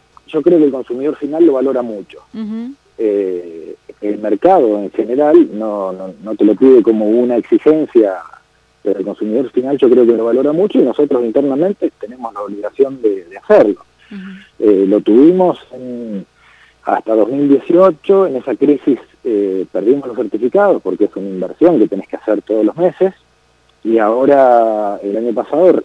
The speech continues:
Speaker 1: eh, retomamos lo que se llamarían las buenas prácticas para poder, eh, para poder obtener los certificados internacionales, eh, este mismo año.
Speaker 2: Ujú.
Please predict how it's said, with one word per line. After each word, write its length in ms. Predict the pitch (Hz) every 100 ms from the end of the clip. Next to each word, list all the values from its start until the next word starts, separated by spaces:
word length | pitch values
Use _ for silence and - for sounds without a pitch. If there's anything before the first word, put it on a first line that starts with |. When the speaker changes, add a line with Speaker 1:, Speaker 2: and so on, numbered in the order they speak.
| -
Speaker 1:
eh, 300 | 104 95 95
retomamos 600 | 95 - 101 117 123 101
lo 120 | 101
que 80 | 95
se 140 | 104
llamarían 480 | 92 101 98 117 113
las 120 | 101
buenas 300 | 104 123 123
prácticas 560 | - 160 135 - - 175 _ _ _ _ _
para 240 | - 104 98
poder, 1400 | - 104 110 120 117 113 107 104 98 95 90 85 82 78 71 _ _ _ _ _ _
eh, 320 | 92 82 80 76
para 220 | 87 90
poder 220 | 98 107
obtener 360 | 117 92 110 110
los 140 | 95
certificados 600 | 95 92 92 95 117 110
internacionales, 760 | 117 117 123 - 127 135 156 175 _ _
eh, 200 | - - -
este 220 | 104 101
mismo 280 | 95 - 190
año. 240 | 175 - _ _ _ -
Speaker 2:
Ujú. 280 | 196 165